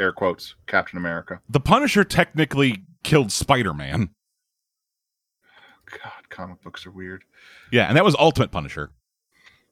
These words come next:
Speaker 2: who was part of the Avengers, who in the Ultimate Universe were the, uh, were the Wetworks Hit Squad team to, comp-, uh, comparative to the Ultimates, who were
Speaker 1: Mm-hmm.
Speaker 2: the Avengers.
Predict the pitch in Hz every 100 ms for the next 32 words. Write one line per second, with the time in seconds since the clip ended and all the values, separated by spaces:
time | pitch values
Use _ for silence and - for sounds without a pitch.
0 | _ _ _ - - _ _ _ _ _
1 | _ _ _ _ 135 127 - 143 135 117
2 | 127 104 131 120 92 87 95 - _ 139
3 | 131 127 123 107 175 139 110 113 107 107
4 | - - - 110 127 113 104 92 85 80
5 | 80 85 - _ _ 113 139 110 135 117
6 | 117 - - - - 92 78 - 104 85
7 | 80 _ _ - 147 - 131 117 - 95
8 | 92 - 127 107 131 104 107 - - -
9 | - - _ _ _ _ _ - 120 160
10 | 143 113 120 107 92 - - -